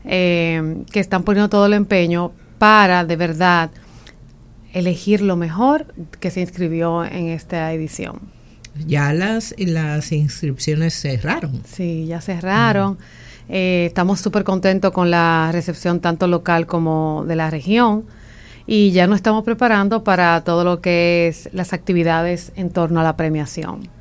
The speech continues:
Speaker 2: Eh, ¿y cuándo, cuándo se conocen los finalistas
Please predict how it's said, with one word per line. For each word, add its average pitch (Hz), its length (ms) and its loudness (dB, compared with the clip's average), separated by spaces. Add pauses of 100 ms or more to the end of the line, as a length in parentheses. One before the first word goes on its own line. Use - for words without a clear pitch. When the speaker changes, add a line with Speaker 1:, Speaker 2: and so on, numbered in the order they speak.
(140)
Speaker 2:
Eh, 147 480 -6
¿y 175 180 0
cuándo, 185 1000 -2
cuándo 190 280 0
se 226 140 -2
conocen 190 480 0
los 165 340 0
finalistas 151 1000 -4